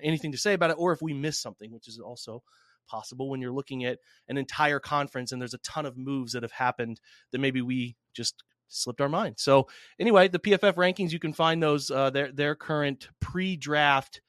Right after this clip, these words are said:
ranking of all thirty-two N F L teams, where the Browns are twenty-first. You can find their reasoning for that on their website. Since we referenced them, we should give them a shout out.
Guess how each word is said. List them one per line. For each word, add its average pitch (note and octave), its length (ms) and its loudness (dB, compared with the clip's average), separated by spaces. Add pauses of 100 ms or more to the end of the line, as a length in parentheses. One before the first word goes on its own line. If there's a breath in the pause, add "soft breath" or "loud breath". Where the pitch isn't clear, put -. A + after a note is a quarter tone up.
(400)
ranking D3 360 2
of C3 100 0
all C3+ 120 4
thirty-two C3+ 440 -2
N B2+ 60 -2
F A#2+ 100 -6
L B2 80 -4
teams, B2 260 -8
where A#2+ 60 -8
the A#2 60 -10
Browns A#2+ 220 -2
are A#2 60 -12
twenty-first. A#2+ 560 -8
You A#2+ 60 -10
can A#2+ 120 -8
find B2+ 480 -2
their C3 180 -4
reasoning B2 520 -6
for A#2 140 -10
that A2+ 260 -6 (280 soft breath)
on B2 120 -6
their A#2+ 100 -2
website. C3+ 380 -2
Since - 160 -14
we A#2+ 80 -8
referenced A#2 400 -8
them, B2 100 -8
we B2 80 -10
should A2+ 160 -16
give A#2 160 -10
them A#2 140 -8
a - 20 -8
shout A2+ 280 -6
out. A2+ 160 -4